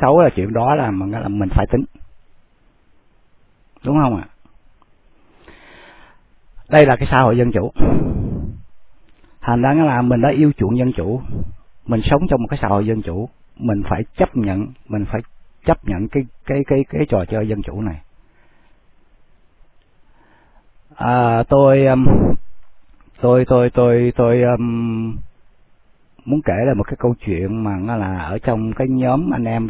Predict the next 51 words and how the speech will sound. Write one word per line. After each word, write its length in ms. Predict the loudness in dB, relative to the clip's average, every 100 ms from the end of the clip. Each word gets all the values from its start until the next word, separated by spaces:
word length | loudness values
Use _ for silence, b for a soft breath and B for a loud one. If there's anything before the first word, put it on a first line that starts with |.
| -4
tôi 100 | -4 -2
đi 100 | -2
làm 200 | -4 -4
việc 180 | -6 -4
đó, 60 | -6 -6 B B B B -2
nhiều 180 | 0
khi 200 | 2 0
ngồi 180 | 2 0
họp 220 | 0 -2 0
với 100 | 0
nhau, 340 | 0 0 -4 B B -4
xong 240 | -2 0 0
rồi 220 | 0 -2
cái 200 | -2 -2
nó 120 | 0
là, 180 | -2 -2
là 280 | -4 -4 -6 -6 -8 -8 -10 -10 -12 -12
cái, 400 | -6 -4 -2 -4 -4
cái, 240 | -4 -2
ờ, 260 | -2 -4 -4
ông, 320 | -6 -4 -6
ông 140 | -6 -2
sếp 140 | -2 0
ông 160 | -4
đề 180 | -4 -4 -4
nghị 240 | -4 -4
ra, 240 | -4 -4 -8 b b b b b
ông 200 | -2 2
đề 80 | 2 2
nghị 220 | 0 0
ra 240 | 0 0 0
xong 180 | 0 2
rồi 240 | 0 0
cái 100 | -2
là 160 | -4 -4
anh 160 | -4
em 200 | -2 -2
ở 20 | 0
dưới 160 | 0
không 200 | -2 -4
bằng 120 | -4
lòng, 180 | -4 -4 -4 -4 -8 -16 -20 -20 -20 _ _ _ _
đưa 220 | 2 4 4
ra 140 | 0
cái 120 | 0
đề 140 | -2 -2
nghị 160 | -4 -4
thứ, 240 | -2 -2 0
ờ, 720 | 0 0 -2 -2 -4 -4 -6 -10 -12 -8 -2
số 120 | 0
hai, 340 | 0 -2 -6